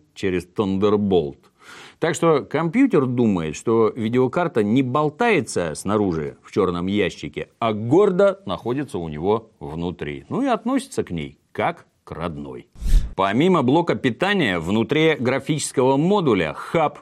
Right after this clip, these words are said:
на четыре порта U S B три точка ноль. Ну и система охлаждения. Куда ж без неё? Места под видеокарту достаточно.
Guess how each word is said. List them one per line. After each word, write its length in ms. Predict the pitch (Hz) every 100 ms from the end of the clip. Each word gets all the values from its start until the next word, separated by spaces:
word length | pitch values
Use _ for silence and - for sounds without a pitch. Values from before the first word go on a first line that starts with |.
| _ -
на 220 | 101 107
четыре 480 | 127 117 202 196 113
порта 640 | - 175 170 - 165 165
U 340 | 107 107 110 107
S 100 | 101
B 300 | 123 170 170
три 420 | - 104 117 139
точка 560 | - 101 101 - 104
ноль. 340 | 101 90 85 80
Ну 160 | 180 277
и 280 | 220 226
система 560 | - 98 - 127 131 123
охлаждения. 920 | - 101 - 98 95 87 82 71 69
Куда 280 | - 87 76
ж 160 | - -
без 280 | 73 80 78
неё? 320 | 82 76 67 - _ - - - _
Места 480 | 80 101 170 180 156
под 220 | - 135
видеокарту 720 | 143 165 160 151 208 214 214 90
достаточно. 1120 | 85 143 156 - 95 82 82 73 73 69